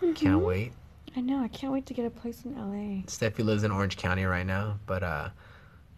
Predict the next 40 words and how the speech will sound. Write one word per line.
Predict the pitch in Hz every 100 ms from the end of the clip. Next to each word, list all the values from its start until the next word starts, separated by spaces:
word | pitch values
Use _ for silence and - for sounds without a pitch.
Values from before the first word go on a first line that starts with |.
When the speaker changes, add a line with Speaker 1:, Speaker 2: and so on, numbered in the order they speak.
| -
Speaker 1:
she's | - 98
gonna | 98
move | 98 95 95
back | 82 -
to | 98
L | 92
A | 92
soon. | 95 - 95 101 117 - - - - - - - - - - 120
But | 123 117 -
the | -
cool | 110 151 131
thing | 139
about | 123 113 104
the | 101
part | - 104 98
where | 104
Steffi | 98 - 123 139 110
lives, | 82 90 -
there's | 95
a | 92
badass | 87 87 90 82 85 90 87 92 - - - - -
ninety-nine | 92 90 95 90 87
cent | - 85 85
store | 90 85
where | 73
she | -
Speaker 2:
Oh, | 262
Speaker 1:
lives | 277 277
Speaker 2:
I |
Speaker 1:
at. | 277
Speaker 2:
know. | 277
I | 254
love | 233 240
it. | 240
It's, | 240
like, | 247
right | 233 226
around | 226 226
the |
corner. | 220 226 220 220